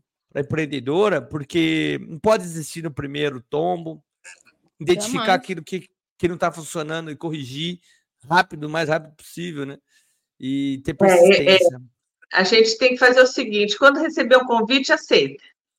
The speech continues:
Speaker 3: Primeira coisa,
Speaker 2: É.
Speaker 3: aceita. Depois
Speaker 2: Isso.
Speaker 3: pensa o que que vai fazer. Primeiro, mas tem que aceitar,
Speaker 1: Se
Speaker 3: entendeu?
Speaker 1: joga. <laughs> Se joga.
Speaker 2: Joga mesmo, deixa o movimento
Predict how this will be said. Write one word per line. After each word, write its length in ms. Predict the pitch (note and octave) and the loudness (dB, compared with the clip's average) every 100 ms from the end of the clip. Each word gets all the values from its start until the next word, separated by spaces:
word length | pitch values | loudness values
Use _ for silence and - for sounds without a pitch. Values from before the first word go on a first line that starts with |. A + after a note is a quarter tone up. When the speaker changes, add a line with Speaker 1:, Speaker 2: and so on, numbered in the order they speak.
| _ _ _ | _ _ _
Speaker 3:
Primeira 380 | G#3+ B3+ F4+ F4+ | 4 6 6 4
coisa, 320 | F4+ A3+ A3 A#3+ | 2 -4 -4 -4
Speaker 2:
É. 60 | |
Speaker 3:
aceita. 380 | A#3 G#3 E3 F3 _ _ G3+ | -4 -4 -6 -10 _ _ 0
Depois 420 | B3 B3 E4 - | 2 6 8 6
Speaker 2:
Isso. 100 | A3 | 6
Speaker 3:
pensa 320 | F#4+ F4 - | 6 6 2
o 40 | F#4+ | -4
que 160 | - - | -6 -4
que 80 | |
vai 140 | C#4+ E4 | 0 2
fazer. 500 | E4+ F4 C#4+ - - _ _ _ _ _ - | 4 4 2 -2 -4 _ _ _ _ _ -4
Primeiro, 480 | C4+ D4+ G4 G#4+ C4 | 0 4 4 6 4
mas 140 | A#3+ | 2
tem 160 | - A3 | 2 2
que 60 | |
aceitar, 460 | G#3 G3+ F#3+ F4 C4 | 2 2 4 4 4
Speaker 1:
Se 40 | A3 | 4
Speaker 3:
entendeu? 220 | E3 A#3 | 6 8
Speaker 1:
joga. 540 | A3 F#3 D#3 C3+ - - | 8 8 4 2 -4 -14
<laughs> 500 | - F#3 F#3 F#3+ - | -2 0 2 0 -2
Se 120 | F#3 | -2
joga. 340 | D3 F#3 E3 | 4 6 6
Speaker 2:
Joga 420 | C#3+ E4 E4+ - F#4 | 8 8 8 4 2
mesmo, 420 | D#4 C4+ C4 C#4+ | 2 0 2 2
deixa 240 | C#4 F4+ | 4 4
o 40 | G4 | 2
movimento 420 | - G4+ D4+ | 0 0 4